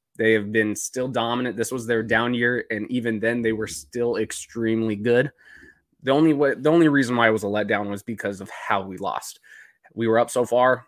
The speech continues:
and then they scored forty-two unanswered points, basically. Um, that was, that was pretty tough to deal with. Um, so hopefully we're gonna improve on some things we're gonna talk about a little bit of this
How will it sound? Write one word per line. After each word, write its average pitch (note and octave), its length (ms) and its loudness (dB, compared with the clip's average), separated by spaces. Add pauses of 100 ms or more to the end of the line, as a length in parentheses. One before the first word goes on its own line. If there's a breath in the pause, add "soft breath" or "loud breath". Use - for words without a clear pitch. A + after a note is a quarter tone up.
(160)
and A2 160 0
then A2+ 200 2
they G#2+ 200 2
scored A2 480 -2 (140)
forty-two A#2+ 520 -2
unanswered G#2+ 500 -4
points, - 300 -16
basically. F2 500 -14 (360 loud breath)
Um, G2+ 580 -2 (220)
that C3 160 6
was, A#2+ 280 -4 (180)
that B2 100 -2
was B2 140 -2
pretty B2+ 220 -2
tough A#2 220 0
to A2 60 -10
deal A2 220 0
with. G#2+ 200 -2 (380 loud breath)
Um, G#2 420 2
so D3+ 320 2 (200)
hopefully C#3+ 360 -2
we're C3+ 200 0
gonna B2+ 220 0
improve C3 400 0
on C3+ 140 2
some C3 180 -4
things C#3 300 -2
we're A#2+ 120 -4
gonna A#2+ 160 0
talk A#2 300 -2
about A#2+ 180 -2
a A#2 60 0
little A#2 200 -2
bit A2 140 -2
of G#2+ 120 -6
this A2 280 -4